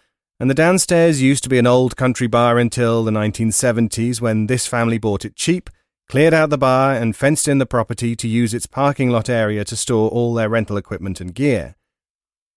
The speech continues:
I could generally come and go as I pleased, work any hours I wanted to as long as the work got done,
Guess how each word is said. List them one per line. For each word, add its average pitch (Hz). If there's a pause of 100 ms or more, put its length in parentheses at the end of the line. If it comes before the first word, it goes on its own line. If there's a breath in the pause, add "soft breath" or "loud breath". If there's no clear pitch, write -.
(160)
I 160
could 170
generally 180
come 139
and 139
go 117
as 117
I 107
pleased, 107
work 107
any 120
hours 131
I 117
wanted 113
to 135
as 127
long 120
as 113
the 123
work 110
got 92
done, 131